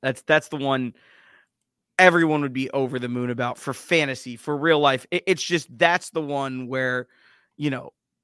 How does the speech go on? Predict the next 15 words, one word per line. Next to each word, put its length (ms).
a 80
team's 460
ceiling 800
goes 320
from 500
really, 440
really 300
good 400
to, 260
"Okay, 300
now 160
you're 240
all 200
in. 180
Now, 360